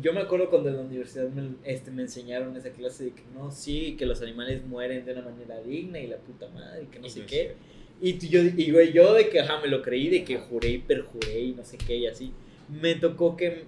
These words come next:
Speaker 1: o sea, yo me tuve un chingo de peleas defendiendo porque a mí me enseñaron esto, ¿sabes?
Speaker 3: Ujú.
Speaker 1: Y luego llega una, este, una conocida, una amiga vegana, y me dice, "No, ¿sabes qué?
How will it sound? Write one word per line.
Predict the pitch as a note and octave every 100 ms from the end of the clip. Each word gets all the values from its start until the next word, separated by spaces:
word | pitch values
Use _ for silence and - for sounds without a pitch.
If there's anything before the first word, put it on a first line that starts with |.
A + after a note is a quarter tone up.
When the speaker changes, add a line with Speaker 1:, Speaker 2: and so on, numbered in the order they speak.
| - -
Speaker 1:
o | B2+
sea, | C#3
yo | B2+ C3
me | D3+ D#3+
tuve | D3 D3+ D3+
un | C#3 C#3+
chingo | - C3+ D#3
de | D#3
peleas | D3+ B2 C3+ E3
defendiendo | E3+ D3+ C#3 E3 E3+
porque | F#3 D3
a |
mí | B2
me | C3+
enseñaron | D3+ - B2 A#2 A#2+
esto, | D#3 - B2 A2+
¿sabes? | A#2 D3+
Speaker 3:
Ujú. | G#3+ - - - - D3+
Speaker 1:
Y |
luego | C#3 C#3+ D#3
llega | D#3 D#3 D#3
una, | D#3 D#3 D3+ D3+ D3 C#3 C#3+
este, | C3 - - B2+ B2 A#2+ A#2 G#2+ - - - -
una | D#3+ F#3
conocida, | G3+ G3+ - G3+ F#3
una | F3 E3 C#3+ - C#3+
amiga | C#3+ C#3 C#3
vegana, | C3+ C3+ C#3+ D#3+ - - - -
y | D3
me | C#3+
dice, | C#3 C3 C#3
"No, | C#3+
¿sabes | C#3+ C3+ -
qué? | C#3+